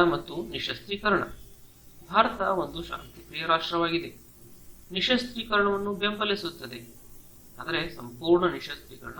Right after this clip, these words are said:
ಅಸಾಧ್ಯ. ಆದ್ದರಿಂದ ಭಾರತ ಗುಣಾತ್ಮಕ ನಿಶಸ್ತ್ರೀಕರಣವನ್ನು ಪ್ರತಿಪಾದಿಸುತ್ತದೆ. ಅಣ್ವಸ್ತ್ರ ಬಳಕೆಯನ್ನು ಭಾರತ ಶಾಂತಿಯುತ ದೇಶಗಳಿಗೆ ಮಾತ್ರ ಬೆಂಬಲಿಸುತ್ತದೆ.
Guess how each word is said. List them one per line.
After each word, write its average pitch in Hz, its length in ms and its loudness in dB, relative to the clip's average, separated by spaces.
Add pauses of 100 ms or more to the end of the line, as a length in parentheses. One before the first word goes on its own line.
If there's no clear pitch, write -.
ಅಸಾಧ್ಯ. 185 520 -6 (640)
ಆದ್ದರಿಂದ 123 440 -6 (100)
ಭಾರತ 123 320 0 (540)
ಗುಣಾತ್ಮಕ 151 600 0
ನಿಶಸ್ತ್ರೀಕರಣವನ್ನು 131 800 -12
ಪ್ರತಿಪಾದಿಸುತ್ತದೆ. 180 960 -4 (840)
ಅಣ್ವಸ್ತ್ರ 214 460 2
ಬಳಕೆಯನ್ನು 185 500 0 (260)
ಭಾರತ - 380 -2 (180)
ಶಾಂತಿಯುತ 175 640 0 (140)
ದೇಶಗಳಿಗೆ 143 480 -10
ಮಾತ್ರ 147 480 -2
ಬೆಂಬಲಿಸುತ್ತದೆ. 139 760 -4